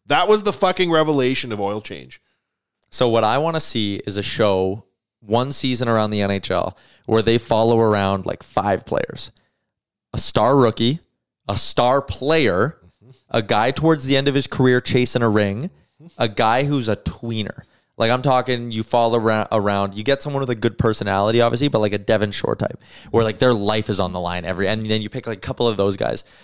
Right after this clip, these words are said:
Speaker 2: to round it out, and you pick just, like, a couple sort of demographics of the players,
Speaker 1: Yep, yep.
Speaker 2: and you just follow how greatly different their experience is. The rookie getting his first checks,
Speaker 1: Yep.
Speaker 2: right? Oh my God, 'cause, like, you know, the signing bonuses aren't crazy anymore. Like,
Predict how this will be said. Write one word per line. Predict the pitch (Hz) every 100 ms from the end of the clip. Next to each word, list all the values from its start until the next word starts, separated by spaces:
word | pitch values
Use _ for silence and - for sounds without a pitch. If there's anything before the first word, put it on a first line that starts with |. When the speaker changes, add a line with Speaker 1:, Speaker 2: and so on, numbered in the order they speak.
| _
Speaker 2:
to | 120
round | 110 104
it | 101
out, | 95 -
and | 110
you | 107
pick | - 120
just, | 113
like, | 107
a | -
couple | - 135 143
sort | - 139
of | 117 -
demographics | 120 120 - 110 110 127 -
of | 110
the |
players, | - 117 135 208 233
Speaker 1:
Yep, | 98 202
yep. | - 92 -
Speaker 2:
and | - 123
you | 120
just | 117 -
follow | - 113 117 135
how | 131 113 110
greatly | 104 - 104 110 127 - 123
different | 110 113 113 98
their | 101
experience | 101 - 104 95 -
is. | - - - _
The | 117 110
rookie | 117 127 107 90
getting | 101 120 135 135
his | 110 -
first | - 120 110 -
checks, | - 135 73 - -
Speaker 1:
Yep. | 98 98 107 151 - -
Speaker 2:
right? | 104 127 -
Oh | 117 123
my | 95 90
God, | 101 101
'cause, | 110 101
like, | 95
you | 110
know, | 98
the |
signing | 95 113 113
bonuses | 107 110 104 104
aren't | 104
crazy | 113 107 107
anymore. | 104 101
Like, | 98